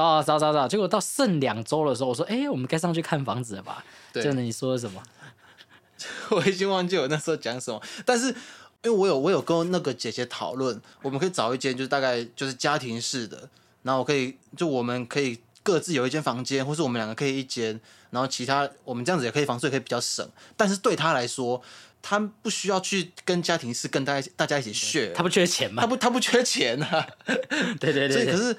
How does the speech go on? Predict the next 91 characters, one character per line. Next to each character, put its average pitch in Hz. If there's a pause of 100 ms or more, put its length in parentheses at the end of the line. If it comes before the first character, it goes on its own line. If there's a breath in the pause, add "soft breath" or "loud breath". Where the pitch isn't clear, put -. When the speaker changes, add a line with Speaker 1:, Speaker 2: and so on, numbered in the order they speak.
(200 loud breath)
Speaker 2:
那 247
个 208
时 180
候 220
我 160
就 170
跟 180
他 180
讲， 131
可 139
是 185
后 180
来 127
就 151
是 139
也 120
是， 180 (400)
他 180
也 147
是 -
不 160
太， 160
不 143
太 170
想 104
要 127
这 113
样。 110 (320 loud breath)
然 147
后 170
我 175
想 127
说 131
，“干， 117
完 104
蛋 120
了。” - (240)
我 143
那 226
时 202
候 196
女 147
友 160
跟 175
我 147
提 -
要 135
同 110
居 123
是 131
一 131
段 147
时 117
间 127
之 127
前， - (480 soft breath)
她 202
有 175
先 160
跟 160
我 147
讲， 110
我 156
已 -
经 147
先 135
答 123
应 120
她 104
了。 - (360 soft breath)
然 147
后 -
但 202
是 190
后 180
来 120 (120)
你， 120
你 127
问 156
我 131
说 135
要 139
不 131
要 127
我 139
们 131
一 -
起 139
找 107
房 104
子， -